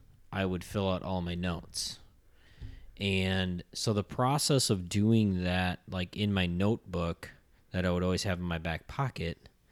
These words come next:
um, that, that, that was, I don't know, a half an hour to an hour of work, maybe. And then at the end of the night, it was at least an hour. But at the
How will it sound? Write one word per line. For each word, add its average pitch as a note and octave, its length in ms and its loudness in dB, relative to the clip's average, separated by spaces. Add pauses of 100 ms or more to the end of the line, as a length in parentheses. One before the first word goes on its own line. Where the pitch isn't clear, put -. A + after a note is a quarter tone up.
(640)
um, E2+ 640 -2 (180)
that, G#2 280 0 (100)
that, G2 220 -4
that G#2 140 2
was, F#2+ 260 0 (480)
I F2 80 -4
don't F2 120 -4
know, E2+ 220 -4 (240)
a F2 80 -4
half F#2+ 300 -2
an F#2 80 0
hour F#2 220 2
to F#2+ 140 -4
an E2 80 -4
hour G2 400 -4 (300)
of F#2 260 0
work, G2+ 400 -4 (540)
maybe. C3 380 0 (560)
And G2+ 200 2
then F#2+ 420 2 (120)
at F#2+ 140 -4
the G2 120 0
end G2 140 2
of F#2 60 2
the F2+ 60 0
night, G2 280 2
it F2 80 -8
was F2 160 -4
at D#2+ 100 -4
least G#2+ 320 -2
an E2 80 -4
hour. F2 460 -2 (920)
But A2+ 120 4
at A2+ 100 4
the G#2+ 100 0